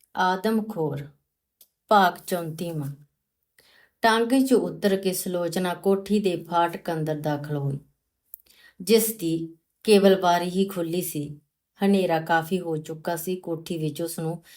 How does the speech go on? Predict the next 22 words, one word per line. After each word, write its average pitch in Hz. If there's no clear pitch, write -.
ਕਿਤੇ 247
ਵੀ 202
ਕੋਈ 170
ਬੰਦਾ 156
ਨਜ਼ਰੀ 147
ਨਾ 151
ਆਇਆ। 143
ਦਿਲ 196
ਨੂੰ 202
ਭਾਵੇਂ 170
ਕਾਫੀ 185
ਮਜ਼ਬੂਤ 170
ਕਰਕੇ 156
ਉਹ 170
ਘਰੋਂ 160
ਨਿਕਲੀ 156
ਸੀ, 160
ਪਰ 156
ਕੋਠੀ 170
ਅੰਦਰ 156
ਦਾਖਲ 156
ਹੁੰਦਿਆਂ 147